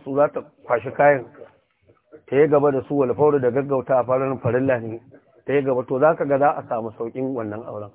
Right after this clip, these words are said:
Da haka malaman da suke ba da fatawa, suke cewa wai daga ɓangaren maza a daina yin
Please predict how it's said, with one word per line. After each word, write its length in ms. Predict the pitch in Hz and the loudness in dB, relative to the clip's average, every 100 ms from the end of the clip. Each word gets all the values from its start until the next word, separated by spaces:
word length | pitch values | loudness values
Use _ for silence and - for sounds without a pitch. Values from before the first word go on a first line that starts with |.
| _ _ _ | _ _ _
Da 120 | 143 | 4
haka 200 | 185 196 | 4 4
malaman 480 | 165 151 147 160 220 | 4 6 6 2 0
da 80 | 196 - | -2 -4
suke 320 | 185 185 156 | -8 -2 2
ba 200 | 135 160 | 4 4
da 120 | 156 131 | 4 -2
fatawa, 640 | 123 113 113 123 117 - - _ _ _ _ _ _ _ | -6 -6 0 0 0 -10 -20 _ _ _ _ _ _ _
suke 300 | - 175 170 - | -8 -2 -4 -4
cewa 360 | 175 160 139 131 | -4 2 4 6
wai 240 | 135 151 156 - - _ _ _ _ _ | 4 2 0 -12 -20 _ _ _ _ _
daga 220 | 127 120 - | -4 -2 0
ɓangaren 520 | 160 165 156 170 165 | 2 4 4 4 4
maza 420 | 135 139 147 147 | 2 2 2 2
a 80 | 135 | 0
daina 300 | 120 147 156 | -2 -2 0
yin 380 | 139 147 139 123 | 0 0 -2 -6